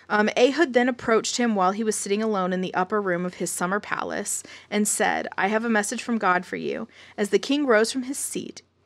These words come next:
Ehud reached with his left hand, drew the sword from his right thigh,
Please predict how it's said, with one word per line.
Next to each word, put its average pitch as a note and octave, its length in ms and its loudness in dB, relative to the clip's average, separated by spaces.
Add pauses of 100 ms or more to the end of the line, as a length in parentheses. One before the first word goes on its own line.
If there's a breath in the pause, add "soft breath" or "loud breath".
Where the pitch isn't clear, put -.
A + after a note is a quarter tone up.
(120)
Ehud G#3 520 2
reached C4 340 0
with C4 160 -4
his B3+ 200 -2
left F3+ 420 -2
hand, D#3+ 480 -6
drew G#3+ 380 0
the D4+ 100 0
sword G#3 420 2
from G#3 160 -4
his F3+ 200 -2
right D#3+ 320 0 (120)
thigh, G3+ 440 2